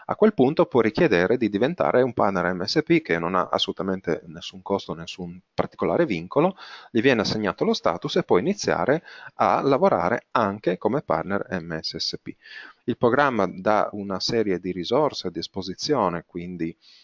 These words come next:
eh, ovviamente avrete la possibilità di avere un'opzione di pagamento flessibile,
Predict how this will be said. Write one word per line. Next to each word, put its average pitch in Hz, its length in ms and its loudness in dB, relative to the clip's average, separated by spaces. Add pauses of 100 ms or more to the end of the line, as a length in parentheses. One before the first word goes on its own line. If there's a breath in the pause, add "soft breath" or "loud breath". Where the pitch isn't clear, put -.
(220 soft breath)
eh, 80 580 0 (240)
ovviamente 85 500 0
avrete 90 380 0
la 90 100 2
possibilità 92 640 -4
di 101 80 0
avere 87 180 0
un'opzione 92 460 -4
di 90 100 -6
pagamento 90 760 -2
flessibile, 92 800 -4